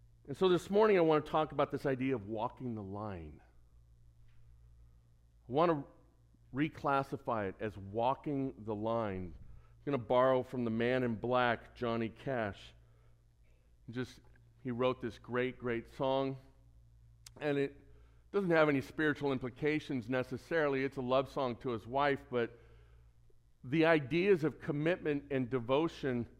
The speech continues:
and what we're gonna look at this morning truly fit within this song. So I, that's where I wanna take you. And that line is that time between when we're born and, and when we pass,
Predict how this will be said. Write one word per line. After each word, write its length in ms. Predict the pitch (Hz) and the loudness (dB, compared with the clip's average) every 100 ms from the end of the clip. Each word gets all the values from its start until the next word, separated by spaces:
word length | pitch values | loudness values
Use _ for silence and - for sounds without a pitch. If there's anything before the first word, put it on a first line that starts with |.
| - - - - - - - - | -20 -20 -20 -20 -20 -20 -20 -2
and 320 | 147 143 123 | 2 2 4
what 240 | 147 175 170 | 4 4 4
we're 140 | 151 | 0
gonna 200 | 139 147 | 2 2
look 300 | 135 147 151 | 2 2 4
at 160 | 143 131 | 2 0
this 220 | 120 - | -8 -2
morning 300 | 160 147 120 - - - | 0 2 -2 -8 -12 -4
truly 720 | 196 220 208 147 117 110 101 - - | -2 0 2 0 0 -4 -8 -16 -2
fit 320 | 180 147 - | 2 2 2
within 380 | 127 123 143 135 | -4 -2 0 0
this 160 | 123 117 - | 0 -4 -4
song. 360 | 190 117 90 - - - - | -4 -4 -8 -12 -20 -20 -2
So 80 | 185 | 8
I, 140 | 160 143 131 | 8 8 8
that's 320 | 180 226 - 160 | 8 8 4 2
where 200 | 160 147 | 6 6
I 60 | |
wanna 280 | 139 143 123 | 6 4 2
take 380 | - 170 160 - | -2 -2 -2 -2
you. 180 | 107 92 - - | -6 -6 -12 0
And 140 | 143 | 4
that 220 | 160 156 151 | 6 6 6
line 560 | 165 196 190 165 160 180 | 6 8 8 6 2 2
is 400 | 185 220 175 131 | 2 2 0 4
that 300 | 139 131 - | 4 4 -2
time 360 | 185 160 147 | 0 2 2
between 640 | 127 131 - 175 175 151 135 | 0 -4 -4 2 4 4 4
when 220 | 143 135 | 2 2
we're 160 | 135 | 0
born 460 | 127 131 139 135 117 - - - | 0 0 2 2 0 -4 -16 -4
and, 180 | 143 143 | 0 2
and 260 | 143 139 135 | 2 0 2
when 200 | 151 147 | 2 4
we 160 | 139 | 2
pass, 460 | - 165 151 127 | 0 -2 0 0